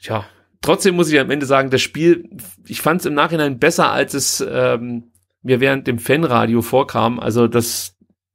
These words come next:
äh, während dem Fanradio hast du das Gefühl gehabt, es ist echt ein Grottenkick, aber das war definitiv nicht. Die erste Halbzeit war sehr, sehr stark von Union,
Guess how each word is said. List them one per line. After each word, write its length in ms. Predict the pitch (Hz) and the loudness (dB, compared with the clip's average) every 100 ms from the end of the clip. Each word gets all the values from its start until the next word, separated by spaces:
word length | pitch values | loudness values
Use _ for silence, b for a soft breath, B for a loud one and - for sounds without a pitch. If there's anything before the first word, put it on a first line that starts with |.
| _ _ _ - | _ _ _ -18
äh, 200 | - - | -16 -16
während 280 | - 156 180 | -6 0 2
dem 80 | 170 | 2
Fanradio 400 | 170 190 175 160 | 2 2 2 2
hast 140 | 147 | 2
du 60 | 156 | -2
das 200 | 151 156 | -2 -4
Gefühl 240 | - 160 | -2 2
gehabt, 180 | 160 147 | 2 0
es 80 | 120 | -4
ist 140 | 113 | -4
echt 200 | - - | -4 -4
ein 100 | 123 | -10
Grottenkick, 600 | - 139 - 135 151 156 | 0 0 0 -6 -6 -4
aber 140 | - 117 | -2 0
das 160 | 120 | 0
war 180 | 135 127 | 2 0
definitiv 540 | 135 135 135 120 156 156 | -2 -4 -8 -6 -8 -6
nicht. 240 | 151 - B B B | -8 -10 B B B
Die 60 | 127 | -2
erste 240 | 139 - | -2 2
Halbzeit 300 | 139 - 147 | 0 0 -2
war 100 | 135 123 | 0 2
sehr, 160 | 127 | 2
sehr 120 | 127 | 2
stark 260 | 127 139 - | 0 -2 -2
von 120 | 139 | -2
Union, 420 | 120 117 131 151 | 0 0 0 -2